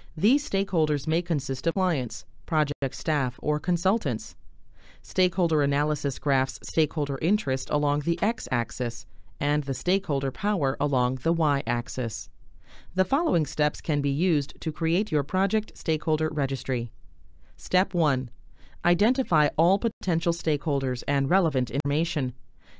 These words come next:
Add them to the leftmost column on your stakeholder registry. Step two. Identify and record their department or company, the role they will likely play in your project,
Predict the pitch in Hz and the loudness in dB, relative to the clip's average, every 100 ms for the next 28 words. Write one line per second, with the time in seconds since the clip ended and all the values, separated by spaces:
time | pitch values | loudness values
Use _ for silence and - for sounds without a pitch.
0 | - 196 277 202 156 165 175 196 190 160 | -4 0 2 2 2 2 0 0 2 2
1 | - 160 143 - - 180 170 139 - 151 | 0 -2 -2 -2 -2 0 2 0 0 0
2 | 143 135 - 208 170 143 170 170 135 139 | 0 0 0 0 0 0 2 2 0 -2
3 | - 127 123 - - - - - - - | -2 -2 -2 -8 -12 -12 -12 -12 -12 -12
4 | - - 170 160 - 170 139 135 - - | -12 2 4 4 2 4 4 0 -6 -16
5 | - - 165 156 156 175 185 190 196 - | -16 0 2 4 4 4 4 4 4 4
6 | 156 139 131 185 185 185 147 143 - 190 | 2 0 0 4 4 4 2 2 2 2
7 | 147 147 165 170 233 214 143 117 117 - | 2 2 2 2 0 2 0 0 -4 -6
8 | 165 190 202 190 165 147 143 143 156 156 | -2 2 6 6 6 4 4 2 2 0
9 | 131 - 156 143 135 131 120 175 170 165 | -2 0 0 2 0 0 2 2 4 4
10 | 120 | 0